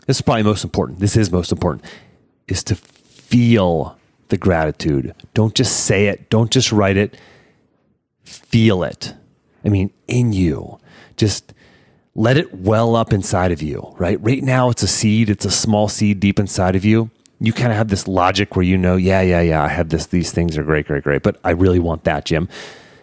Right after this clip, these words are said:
Let the gratitude just fill you. Water it. Just grow it. Let it just kinda close your eyes. Not if you're driving. <laughs> Close your eyes and let it just grow. Let it fill you, right? That's the third one. And here's the fourth and final one.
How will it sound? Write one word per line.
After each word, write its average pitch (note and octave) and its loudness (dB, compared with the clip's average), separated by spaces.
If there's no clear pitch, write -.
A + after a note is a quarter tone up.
Let - 0
the C3 2
gratitude G2 2
just G2+ 0
fill E2+ 0
you. - -8
Water F2+ 2
it. - -6
Just - -6
grow F#2 2
it. D#2 -6
Let F#2+ -2
it G2 -4
just - -8
kinda A2 0
close G2+ 0
your F#2+ 2
eyes. F#2 0
Not E2+ -4
if D#2+ -10
you're D#2+ -4
driving. D2+ -4
<laughs> - -4
Close B2 2
your A#2 4
eyes F#2+ 0
and G2 -4
let G2+ 2
it G2 -4
just G2+ -2
grow. F#2 2
Let G2 0
it F2 -8
fill - 0
you, E2+ -4
right? G#2+ 0
That's A2+ 0
the A#2 -2
third B2+ 2
one. G2+ 0
And G#2+ 0
here's B2 2
the G#2+ -4
fourth B2 -2
and A2 -4
final G#2+ -2
one. E2 -8